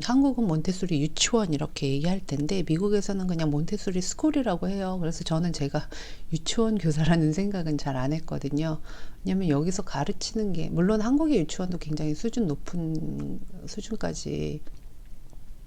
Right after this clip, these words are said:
가르치는 걸로 알고 있는데, 어, 여기서는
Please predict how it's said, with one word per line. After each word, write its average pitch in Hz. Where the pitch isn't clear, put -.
가르치는 202
걸로 180
알고 147
있는데, 151
어, 147
여기서는 196